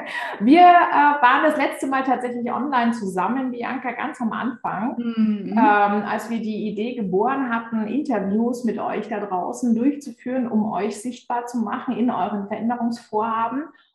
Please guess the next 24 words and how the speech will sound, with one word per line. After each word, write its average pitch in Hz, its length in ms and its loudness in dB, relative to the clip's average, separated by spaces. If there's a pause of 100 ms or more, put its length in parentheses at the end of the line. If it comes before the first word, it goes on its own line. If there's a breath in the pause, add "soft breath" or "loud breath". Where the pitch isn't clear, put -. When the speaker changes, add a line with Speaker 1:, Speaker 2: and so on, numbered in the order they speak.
Speaker 1:
Und 208 80 -4
dann 220 140 4
haben 226 140 6
wir 247 120 2
damals 240 340 2
gedacht, 220 320 -4
legen 226 320 2
wir 208 80 0
doch 208 120 -2
einfach 170 440 -6
vor. 185 320 2
Und 175 120 -6
ich - 80 -10
glaub, 196 200 -4
das 254 180 -4
war 285 100 2
das 294 140 -2
letzte 247 300 -2
Mal, 269 160 0
dass 240 180 -6
wir 196 120 2
zwei - 260 -2
zusammen 180 480 -4
online 233 640 -2